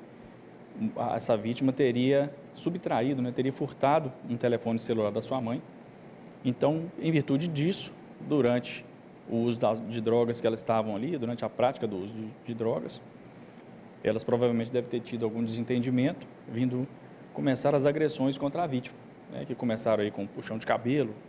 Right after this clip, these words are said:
é, socos, tapas e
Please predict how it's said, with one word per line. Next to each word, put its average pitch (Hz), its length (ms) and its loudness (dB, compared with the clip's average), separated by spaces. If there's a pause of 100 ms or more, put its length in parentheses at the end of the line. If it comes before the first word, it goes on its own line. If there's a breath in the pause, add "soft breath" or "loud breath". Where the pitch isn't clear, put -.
(640 loud breath)
é, 95 440 -4
socos, 127 500 -2
tapas 110 460 -2
e 110 180 -4